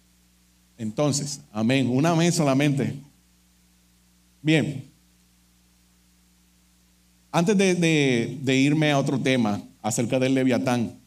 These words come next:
el Salmo setenta y cuatro catorce contiene una referencia similar a la victoria de Elohim sobre el Leviatán.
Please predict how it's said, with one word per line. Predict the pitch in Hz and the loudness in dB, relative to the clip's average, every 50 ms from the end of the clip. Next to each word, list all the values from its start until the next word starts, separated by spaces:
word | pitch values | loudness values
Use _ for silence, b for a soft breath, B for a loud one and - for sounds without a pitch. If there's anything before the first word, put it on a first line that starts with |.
| _ _ _ | _ _ _
el | - 117 107 | -10 -6 -6
Salmo | - - 143 131 139 143 147 151 151 139 | -4 -2 0 0 2 2 2 0 0 0
setenta | - 156 - 143 143 127 127 113 - 120 117 | -2 -2 -2 -2 0 0 0 0 0 -2 -2
y | - 117 | -2 -4
cuatro | - 139 147 151 147 143 151 143 143 | -2 -2 0 0 0 0 -2 -2 0
catorce | 135 117 107 - - 135 135 131 123 - - 113 | -2 -2 -2 -2 -2 -2 -2 0 0 -2 -4 -4
contiene | 95 123 113 110 127 127 139 | -2 -4 -4 -2 -2 -2 -2
una | 147 147 | -2 -2
referencia | 139 147 135 - - 131 123 127 127 123 143 | 0 -2 -2 -2 -2 -2 -2 -2 -2 -2 -2
similar | 135 - 147 127 123 117 117 135 147 165 147 147 | -2 -2 -2 0 0 0 0 0 0 0 -2 -2
a | 143 | -2
la | 131 123 117 | 0 0 0
victoria | 117 117 117 - - 147 143 151 156 156 160 156 | 0 -2 -4 -4 -4 -2 -2 0 0 2 2 2
de | 151 135 | 0 0
Elohim | 131 120 120 135 143 165 190 208 185 - - - _ _ _ | 0 0 0 0 2 0 0 -2 -4 -6 -12 -20 _ _ _
sobre | _ - 147 147 151 151 160 156 | _ -6 -2 -2 0 0 0 0
el | 151 143 135 | 0 0 0
Leviatán. | 135 127 127 127 123 120 123 127 147 147 147 131 107 - - | 0 0 0 0 0 0 -2 -2 -2 -2 0 -2 -2 -4 -6